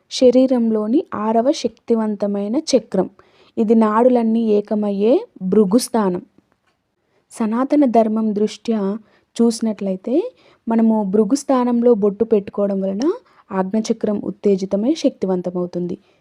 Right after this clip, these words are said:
తద్వారా హయ్యర్ విల్ పవర్, మన ఆలోచనలు, ఎమోషన్స్ అన్నీ స్వాదిష్టాన చక్రం పైన ప్రభావం చూపిస్తుంది. దీనివల్ల అవతల వారు మనల్ని ప్రలోభ పెట్టాలని చూసినా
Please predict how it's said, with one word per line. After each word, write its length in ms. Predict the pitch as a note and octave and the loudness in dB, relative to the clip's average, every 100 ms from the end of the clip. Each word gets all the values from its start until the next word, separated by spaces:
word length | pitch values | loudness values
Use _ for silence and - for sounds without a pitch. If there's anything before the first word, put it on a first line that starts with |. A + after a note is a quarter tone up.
| _ - | _ -2
తద్వారా 480 | G3 F#3 F#3+ G#3+ F4+ - _ | -2 0 0 2 0 -2 _
హయ్యర్ 360 | - G#3+ G#3+ G#3 | -2 2 4 2
విల్ 260 | G3 F#3+ F#3+ | 0 0 -2
పవర్, 280 | G3 A3+ F#4+ - _ - | -2 0 -2 -4 _ -2
మన 180 | G3 G3+ | 0 2
ఆలోచనలు, 720 | G3 G3 G3+ G3+ G#3 G#3 C4+ A#4+ _ _ | 2 0 0 -2 -4 0 0 0 _ _
ఎమోషన్స్ 580 | G#3+ G#3+ A3+ A#3 A3+ A3+ | 0 2 0 0 -2 -2
అన్నీ 300 | G#3 G3+ B3 G#4 _ _ - | -4 -2 -2 -4 _ _ -4
స్వాదిష్టాన 680 | B3+ A#3 A#3+ - B3+ B3 B3 | 0 2 0 -2 -2 0 0
చక్రం 260 | A3+ A3+ G#3+ | 0 -2 -2
పైన 240 | G#3+ A#3+ | -2 0
ప్రభావం 480 | D#4+ C4 G#3 G#3 B3 | 2 2 2 2 0
చూపిస్తుంది. 680 | D4 B3 F#3+ - F#3 F3 F#3 _ _ _ | 0 0 -4 -4 -6 -6 -8 _ _ _
దీనివల్ల 680 | F#3+ A#3 A#3+ A3+ G#3 A3 A3 A3 _ - | 0 4 4 4 2 0 -2 -8 _ 0
అవతల 360 | G#3+ G#3+ C4+ C4 | 2 4 4 4
వారు 260 | B3 A#3 | 4 2
మనల్ని 420 | A3+ G#3+ G#3+ G#3 | 0 0 -2 -4
ప్రలోభ 440 | G#3 A3 G#3 A3 A3+ | -4 0 2 4 2
పెట్టాలని 640 | A#3 G#3+ - G#3 G#3 G3+ | 2 0 0 0 0 -2
చూసినా 520 | G3 G3+ G3+ G#3 G#3+ | -2 -2 -4 -4 0